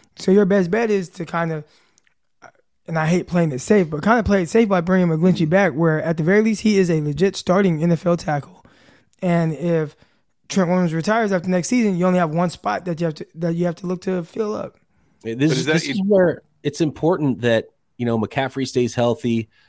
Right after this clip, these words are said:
Speaker 2: that Trey Lance turns out to be something for you, or you trade him to get a pick back, because that's where you start to miss out without, you know, three years of a first round
Speaker 3: Right.
Speaker 2: pick is drafting positions like,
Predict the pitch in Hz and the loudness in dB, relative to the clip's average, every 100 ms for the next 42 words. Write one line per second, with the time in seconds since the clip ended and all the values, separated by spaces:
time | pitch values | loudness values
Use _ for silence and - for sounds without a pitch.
0 | _ 110 117 - 131 117 117 113 - 117 | _ -4 -4 -2 -2 0 -2 -4 -4 -2
1 | 110 110 87 98 - 113 113 101 117 113 | -2 -4 -6 -8 -4 -4 -4 -6 -2 0
2 | 113 - 123 107 - 117 117 120 104 110 | -2 -2 -2 -2 -4 -4 -2 -2 -4 -4
3 | - 113 110 - 107 110 - 107 113 98 | -4 -4 -6 -4 -4 -4 -8 -8 -6 -6
4 | 95 113 - 127 113 - 107 - 98 101 | -2 -4 -4 -6 -4 -4 -6 -4 -4 -4
5 | 101 95 76 - 95 85 - 95 85 - | -2 -2 -4 -4 -4 -4 -6 -6 -6 -6
6 | 107 101 98 98 90 82 - 104 95 98 | -6 -4 -2 -2 -2 -10 -8 -8 -4 -4
7 | 98 - 104 95 _ _ - - 107 - | -4 -4 -6 -6 _ _ -20 -4 -4 0
8 | 101 98 104 92 90 90 - 90 80 90 | 0 -2 -6 -10 -6 -6 -6 -8 -8 -4
9 | 85 85 | -4 -4